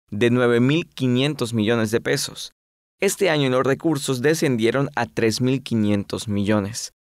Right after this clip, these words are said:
es decir, una tercera parte de dos mil dieciocho a dos mil veintiuno.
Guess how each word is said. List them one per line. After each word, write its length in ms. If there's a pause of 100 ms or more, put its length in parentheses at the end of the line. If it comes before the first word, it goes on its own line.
es 140
decir, 420 (220)
una 240
tercera 400
parte 440
de 140
dos 220
mil 120
dieciocho 720
a 80
dos 220
mil 160
veintiuno. 680